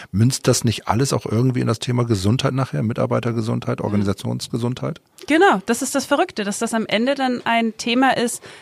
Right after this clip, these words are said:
Speaker 2: das ganz vieles in sich, ähm, aufnimmt. Denn am Ende haben wir ja schon oft auch darüber gesprochen, äh, unterscheiden wir immer so ein bisschen zwischen, wir haben hier eine gesunde Organisation, da geht ganz viel, da kannst du sogar so ein zehn Minuten Energielevel-Check-In morgens aushalten, weil du fühlst dich irgendwie wohl mit deinem, äh, Team und deiner Führungskraft vielleicht.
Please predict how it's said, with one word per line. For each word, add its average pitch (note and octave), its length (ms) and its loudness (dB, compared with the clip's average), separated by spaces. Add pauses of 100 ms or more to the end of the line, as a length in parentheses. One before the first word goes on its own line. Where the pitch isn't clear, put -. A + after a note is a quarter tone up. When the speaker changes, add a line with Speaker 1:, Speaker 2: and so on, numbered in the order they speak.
(140)
Speaker 2:
das A3+ 260 2
ganz A3+ 240 0
vieles A#3 400 -2
in G#3+ 200 0
sich, G3 420 -4
ähm, F3+ 280 2
aufnimmt. C4+ 480 2
Denn G#3 120 0
am G3 100 -2
Ende C4 260 2
haben A#3 120 2
wir A#3 80 0
ja A3 80 2
schon G#3 200 -6
oft - 180 -4
auch G#3 80 -8
darüber G3+ 160 -8
gesprochen, A3 360 -6 (300)
äh, A3 160 -2
unterscheiden B3 480 2
wir - 80 6
immer B3 120 0
so A3+ 60 -4
ein A#3 60 -2
bisschen B3 160 -4
zwischen, A#3 280 -4 (300)
wir G#3+ 120 0
haben A#3 100 4
hier A#3+ 80 2
eine G#3+ 100 -2
gesunde A3+ 380 -2
Organisation, C#4+ 640 -2 (260)
da A#3 100 -2
geht A3+ 220 0
ganz G3+ 200 0
viel, D#4+ 200 0
da G#3+ 60 2
kannst - 260 -4
du A#3 60 -2
sogar C4 240 2
so G#3+ 80 0
ein G#3+ 60 -2
zehn C4 180 0
Minuten B3+ 300 0
Energielevel-Check-In G#3+ 960 0
morgens F3 280 2
aushalten, A3 460 0
weil G3+ 80 0
du F#3+ 80 -6
fühlst - 260 -4
dich - 140 -8
irgendwie G3 320 -2
wohl C4 180 4
mit A3+ 280 0
deinem, A3 360 2
äh, G3 260 2
Team A#3+ 320 -4
und F#3+ 160 -6
deiner F#3+ 320 0
Führungskraft A#3+ 580 -6
vielleicht. F3+ 260 -6